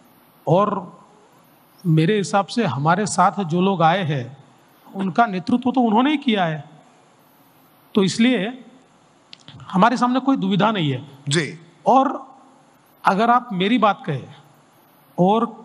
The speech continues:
Speaker 1: चुनाव में भी अगर आप मेरा भाषण सुने,
Speaker 2: जी।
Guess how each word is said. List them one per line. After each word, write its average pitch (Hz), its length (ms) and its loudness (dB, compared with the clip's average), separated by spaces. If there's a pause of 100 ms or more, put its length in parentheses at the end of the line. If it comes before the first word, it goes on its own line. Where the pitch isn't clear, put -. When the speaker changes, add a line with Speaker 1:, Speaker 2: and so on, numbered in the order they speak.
(340)
Speaker 1:
चुनाव 240 360 4
में 247 140 -2
भी 175 160 -2 (1040)
अगर 196 220 0
आप - 520 -2
मेरा 185 280 4
भाषण 208 340 -4
सुने, 151 360 -4 (220)
Speaker 2:
जी। 156 200 0